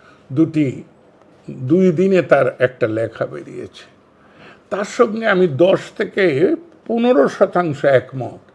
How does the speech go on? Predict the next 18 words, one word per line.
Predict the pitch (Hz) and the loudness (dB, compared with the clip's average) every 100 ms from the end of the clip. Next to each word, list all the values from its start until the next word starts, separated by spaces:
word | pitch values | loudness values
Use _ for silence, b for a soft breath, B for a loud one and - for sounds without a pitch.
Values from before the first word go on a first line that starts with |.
| b b b b b b | b b b b b b
বাকিটা | 127 107 123 135 170 160 208 | -10 -6 -6 -6 -8 -2 -2
কিন্তু | 208 202 156 - 120 107 147 - _ _ _ _ _ _ _ _ _ _ _ _ _ - | 0 -4 -4 -12 -14 -14 -16 -20 _ _ _ _ _ _ _ _ _ _ _ _ _ -14
ওই | 123 110 | -12 -10
বুর্জুয়া, | 85 95 113 139 131 131 135 | -12 -12 -6 -4 -2 0 0
পেটি | 123 170 139 165 | -2 -6 -10 -8
বুর্জুয়া | 135 135 113 123 113 | -6 -6 -4 -2 -2
চিন্তার | 113 123 113 117 104 - | -2 -8 -8 -10 -12 -14
থেকে | - - | -14 -12
এসে, | 131 - - - - | -14 -14 -18 -18 -16
গণমানুষের | 123 165 170 208 170 202 254 - 143 | -4 -2 0 0 0 0 -2 -4 -6
চিন্তার | - 113 104 - - | -8 -10 -10 -14 -14
থেকে | - - - - - - | -18 -18 -20 -20 -20 -20
আসেনি, | - - - - 113 _ _ _ _ _ _ b b b b b b b _ _ _ 139 127 | -20 -20 -20 -20 -20 _ _ _ _ _ _ b b b b b b b _ _ _ -12 -2
গণমানুষের | 160 185 202 208 208 - 220 | 0 0 0 0 -2 -4 -4
স্বার্থের | - - 175 - 180 147 | -6 -8 -8 2 2 2
কথা | 143 139 | -2 -2
ভাবা | 123 117 - | -2 -4 -6
হয়নি। | 101 110 127 117 | -8 -10 -12 -14